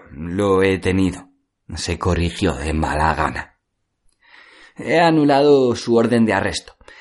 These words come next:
Ahora los equipos están buscando a Kaplan". "Hubo suerte".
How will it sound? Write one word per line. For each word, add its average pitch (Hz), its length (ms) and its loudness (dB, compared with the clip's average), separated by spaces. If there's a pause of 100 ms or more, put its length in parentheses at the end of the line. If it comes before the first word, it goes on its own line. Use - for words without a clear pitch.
(140)
Ahora 139 240 0
los 131 180 0
equipos 120 380 -4
están 98 320 -4
buscando 127 540 -4
a - 160 -10
Kaplan". - 480 -8 (760)
"Hubo 98 340 -2
suerte". - 440 -2